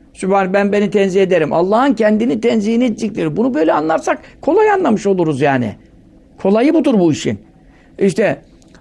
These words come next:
e, Allah'tan başka bir şey yok. Allah'tan başka bir şey yok. Şu demek, tesiri yok.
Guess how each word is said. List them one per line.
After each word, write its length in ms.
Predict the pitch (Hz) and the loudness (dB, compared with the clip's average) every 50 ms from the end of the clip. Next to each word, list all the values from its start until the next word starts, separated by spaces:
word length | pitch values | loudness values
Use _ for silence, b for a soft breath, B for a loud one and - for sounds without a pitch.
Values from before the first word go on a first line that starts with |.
| B - - | B -12 -4
e, 140 | - 165 165 | -2 0 0
Allah'tan 600 | 170 - 190 202 226 240 233 233 277 254 247 220 | 0 0 0 0 2 0 0 0 0 0 0 0
başka 300 | 233 226 - - 233 214 | 0 0 0 -2 -2 -2
bir 40 | 214 | -2
şey 140 | - 226 202 | -2 -2 -2
yok. 120 | 165 - | -2 0
Allah'tan 440 | 151 175 190 214 214 214 240 240 226 | 0 0 2 0 0 0 -2 -2 -2
başka 260 | 240 226 214 240 226 | -2 -2 -2 -4 -6
bir 40 | 220 | -6
şey 140 | - 277 277 | -4 -4 -4
yok. 100 | 240 - | -4 -4
Şu 160 | - 330 302 | -8 -6 -4
demek, 240 | 262 202 180 147 - B B B B B B - | -4 -2 -2 -4 -6 B B B B B B -4
tesiri 460 | - 202 220 220 220 - 233 240 247 | 0 0 0 0 0 0 0 0 2
yok. 340 | 226 208 202 196 - - | 2 2 0 0 -2 -6